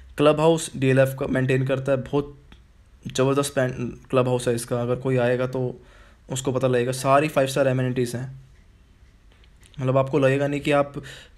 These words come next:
किसी अपार्टमेंट या कॉन्डोमिनियम में रह रहे हैं, आपको ऐसा लगेगा कि आप किसी सोसा-, अ, फ़ाइव स्टार होटल में रह रहे हैं। सब कुछ इंटरनल है, सैलून, स्पा, रेस्टोरेंट, बार,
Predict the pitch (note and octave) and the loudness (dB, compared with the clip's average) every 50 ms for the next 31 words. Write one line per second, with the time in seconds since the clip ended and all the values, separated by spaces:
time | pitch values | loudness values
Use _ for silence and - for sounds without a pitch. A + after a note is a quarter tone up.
0 | _ - C3+ C3 D3+ C#3+ C3+ B2 B2 C3+ - C#3 C#3 C3 C3+ C#3+ C#3 C3+ C3 - | _ -6 -2 0 0 2 2 2 2 0 -2 -4 -4 0 4 6 6 6 6 2
1 | - - - - C3+ C3 C3+ C3+ C3+ C3 C3 C3 B2+ A#2+ A#2 B2 C3 C3 C3 C3 | -4 -8 -4 -2 0 0 2 2 2 2 2 2 2 2 0 0 0 -2 0 0
2 | C#3+ C3+ C3+ - C#3+ C#3 C#3+ C#3+ C#3+ C#3+ C#3+ C#3+ C#3 C#3 C3+ - - C3 - D3 | 0 0 2 0 0 0 0 0 0 0 0 0 0 0 -2 -6 -8 -4 -2 -2
3 | C3+ C3+ C3+ C3 - - C3+ C3 B2 A#2+ A#2+ A#2+ A#2+ - - C3+ C3 - D#3 C#3+ | -2 -4 -6 -8 -6 -2 0 0 0 0 -2 -4 -2 2 2 2 2 2 0 -2
4 | C3 A#2 C3 C3 B2+ A#2+ A2 G#2+ A2 A2+ C3 - - - - - - - - E3 | 0 0 0 0 0 0 -2 -4 -4 -8 -10 -14 -18 -20 -20 -20 -12 -2 0 0
5 | D#3 D#3+ F3+ E3 E3 D3+ D#3 D3 D3 D3 D3 D3 C#3+ C#3+ C#3+ C3+ - - - C#3+ | 0 2 0 0 0 0 0 0 0 0 0 2 2 2 2 0 -2 -4 0 0
6 | C#3 C#3 C#3+ C#3+ C#3+ C#3 - - - C#3 C#3 C3+ C3 C3 C3 - C#3 C3+ C3+ C3 | 2 2 0 -2 -4 -6 -4 -2 0 0 2 2 0 -2 -2 -4 -6 -4 -4 0
7 | C3 B2+ B2+ B2+ C3 C3 C3 - - | 2 2 2 2 2 0 -4 -10 -16